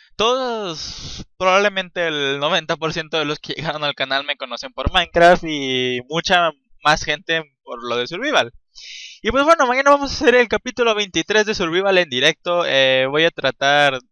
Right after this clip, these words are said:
de interactuar más con ustedes, responder preguntas. De mientras voy a ir trabajando en lo que voy a hacer de proyectos y ya está. Eh, mañana, cinco de julio, a las seis P M lo voy a hacer.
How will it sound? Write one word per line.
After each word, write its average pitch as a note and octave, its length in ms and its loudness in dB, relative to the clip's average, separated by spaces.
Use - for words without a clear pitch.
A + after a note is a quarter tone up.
de B2 300 0
interactuar B2 540 -4
más C#3+ 180 -4
con C#3+ 180 -14
ustedes, F3 840 0
responder C3 440 -10
preguntas. F3 880 0
De C3+ 120 -8
mientras C#3 300 -12
voy C#3+ 120 -4
a D3+ 40 0
ir D3+ 40 -4
trabajando D3 400 -2
en D3 60 -6
lo C#3 100 -2
que B2+ 380 2
voy C3+ 180 0
a C#3+ 40 2
hacer C#3+ 180 -6
de D3 80 -4
proyectos A3+ 680 -4
y C#4 140 -16
ya D4 100 -6
está. F4 420 -10
Eh, D3+ 240 2
mañana, F#3+ 760 4
cinco E3+ 360 -6
de C#3 100 2
julio, F#3+ 540 -2
a C3 180 2
las A#2+ 760 -2
seis F3+ 520 2
P D3+ 280 -2
M F#3 160 -6
lo F#3 140 -4
voy C#3+ 160 -2
a C3 60 0
hacer. D#3 240 -8